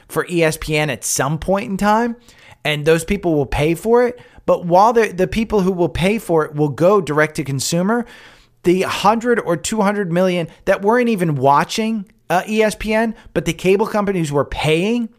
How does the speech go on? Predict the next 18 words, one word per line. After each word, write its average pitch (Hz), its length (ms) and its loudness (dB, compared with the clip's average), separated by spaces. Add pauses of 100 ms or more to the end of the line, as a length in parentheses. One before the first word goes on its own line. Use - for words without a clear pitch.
(280)
Disney 214 560 0 (260)
to 147 100 -2
have 147 320 0
E 202 140 -2
S 202 140 0
P 208 180 -4
N 208 120 -2
in 156 180 -8
the 135 80 -2
bundle, 185 640 0 (280)
and 160 120 -2
they 160 80 2
were 156 80 0
paying 202 280 -2
a, 131 160 -4 (120)
a 131 100 0
large 143 380 2
amount. 147 320 -2